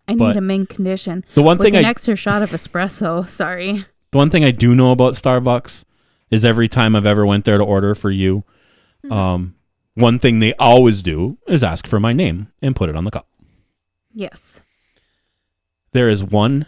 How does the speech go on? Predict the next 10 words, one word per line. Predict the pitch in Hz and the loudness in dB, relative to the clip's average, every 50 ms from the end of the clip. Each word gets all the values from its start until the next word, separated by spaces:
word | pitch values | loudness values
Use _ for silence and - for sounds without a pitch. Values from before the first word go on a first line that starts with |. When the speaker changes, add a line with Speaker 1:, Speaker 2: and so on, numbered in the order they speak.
| _ _ | _ _
Speaker 2:
Starbucks | - - - 147 143 127 95 - - - - - - _ - | -10 -4 -2 0 0 0 -2 -6 -8 -10 -18 -20 -16 _ -6
in | 113 98 | -4 -4
the | 95 87 | -2 -2
whole | 92 87 | -4 -4
country | - 104 117 120 - - - 123 _ _ _ _ _ _ _ _ _ _ _ _ _ _ _ - | -4 -4 -4 -6 -6 -10 -16 -18 _ _ _ _ _ _ _ _ _ _ _ _ _ _ _ -12
that | 98 95 - | -12 -10 -10
does | - 87 82 78 78 | -10 -10 -10 -10 -12
not | 76 73 - - | -12 -14 -14 -12
do | 98 87 | -12 -12
that. | 76 73 69 73 | -12 -12 -18 -20